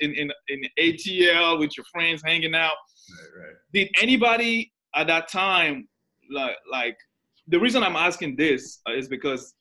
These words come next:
Speaker 1: um, I'm in, I'm in the financial industry myself, personal finance, and I
Speaker 2: Mm-hmm.
Speaker 1: noticed that, uh, in our school system today, unfortunately, there's not a lot of emphasis on personal finance.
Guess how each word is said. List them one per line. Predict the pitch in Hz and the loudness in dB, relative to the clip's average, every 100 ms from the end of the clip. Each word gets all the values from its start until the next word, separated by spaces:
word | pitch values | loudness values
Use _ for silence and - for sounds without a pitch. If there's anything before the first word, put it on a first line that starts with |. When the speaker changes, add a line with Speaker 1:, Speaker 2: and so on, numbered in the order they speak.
| _ | _
Speaker 1:
um, | 127 120 113 | -4 -4 -2
I'm | 156 196 | -2 0
in, | 208 | -2
I'm | 165 196 | -2 -2
in | 190 170 - | -4 -6 -6
the | 151 | -6
financial | 143 151 151 143 | -4 -4 -4 -6
industry | 135 139 127 139 | -8 -8 -10 -10
myself, | 127 117 131 117 _ | -10 -8 -10 -10 _
personal | 135 - 120 - | -12 -10 -14 -8
finance, | 135 110 107 - _ _ _ _ | -6 -6 -10 -16 _ _ _ _
and | 131 | -2
I | 131 | -2
Speaker 2:
Mm-hmm. | 139 | 0
Speaker 1:
noticed | 165 185 170 | 0 0 -2
that, | 139 135 131 - | -2 -2 -4 -6
uh, | 123 117 110 - _ _ _ _ _ | -6 -6 -8 -14 _ _ _ _ _
in | 127 131 | -6 -2
our | 127 | -2
school | 123 - 180 220 | -4 -6 -4 -4
system | - - - 127 113 | -4 -6 -6 -12 -10
today, | 117 110 107 | -8 -6 -6
unfortunately, | 113 107 160 165 160 131 110 104 104 110 _ _ _ _ | -10 -14 -6 -6 -6 -12 -12 -12 -12 -14 _ _ _ _
there's | 127 131 127 | -6 -4 -2
not | 147 165 | 0 0
a | |
lot | 147 147 139 | 2 0 -2
of | - | -4
emphasis | 135 143 127 - 127 113 113 | -6 -6 -10 -12 -12 -12 -14
on | 104 - | -14 -12
personal | 139 135 - 110 - | -12 -10 -10 -14 -12
finance. | 127 117 98 - - | -8 -8 -8 -16 -20